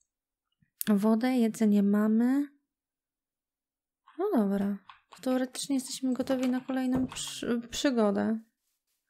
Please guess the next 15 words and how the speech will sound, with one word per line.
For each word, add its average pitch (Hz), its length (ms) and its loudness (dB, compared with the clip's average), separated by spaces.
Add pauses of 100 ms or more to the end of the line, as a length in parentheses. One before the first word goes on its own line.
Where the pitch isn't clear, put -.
(500)
Tylko - 220 -8
już 247 100 -2
na 262 100 2
pewno 254 280 0
nie 240 140 2
stąd 233 420 -2
będę 214 260 0
brała 208 280 -2
wodę, 254 240 -4
tylko - 220 -14
pójdziemy 220 380 -2
sobie 226 180 -8
w 233 60 -10
tamtą 302 380 2
stronę. 202 440 -4